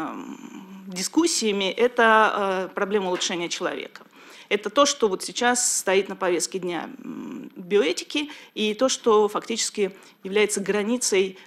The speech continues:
э, разграничивает, э, полемику. С одной стороны, мы имеем цели медицинские, это понятно, это лечение, это никто, в общем-то, не ставит под сомнение. С другой стороны, мы имеем цели, которые,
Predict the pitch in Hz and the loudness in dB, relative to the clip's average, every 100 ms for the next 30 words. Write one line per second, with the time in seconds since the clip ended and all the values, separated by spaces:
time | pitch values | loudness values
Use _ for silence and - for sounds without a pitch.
0 | - 185 175 170 196 190 196 220 233 - | -16 -8 -4 -2 -2 0 2 2 2 0
1 | 196 170 165 - 170 - - - - - | 0 0 -2 -6 -6 -4 -6 -8 -8 -8
2 | - 214 202 151 117 - - - - 202 | -2 2 2 2 -6 -14 -20 -20 -4 0
3 | 226 240 233 202 196 196 208 - 214 208 | 2 0 2 2 2 0 -2 0 -2 0
4 | 196 175 165 104 - - - - 190 175 | 0 -2 -4 -8 -14 -16 -2 4 6 4
5 | 180 202 202 392 370 - 311 277 254 202 | -2 -2 -2 -4 -4 0 0 0 -2 -4
6 | - 185 226 311 262 226 208 208 - 320 | -4 -2 0 -2 -2 -2 -2 -2 0 2
7 | 294 226 214 202 196 226 233 220 185 165 | 2 0 -4 -8 -2 2 2 2 0 -8
8 | - - 180 185 190 185 - 202 156 - | -12 -10 -8 -2 -2 -2 -6 -6 -6 -10
9 | - - - - 208 254 277 247 208 208 | -14 -20 -18 -10 -4 -2 -2 0 0 0
10 | 208 208 202 208 185 185 - 302 277 226 | -2 -2 -2 -2 -4 -4 -4 -2 -2 -2
11 | 190 208 226 220 | -2 2 2 0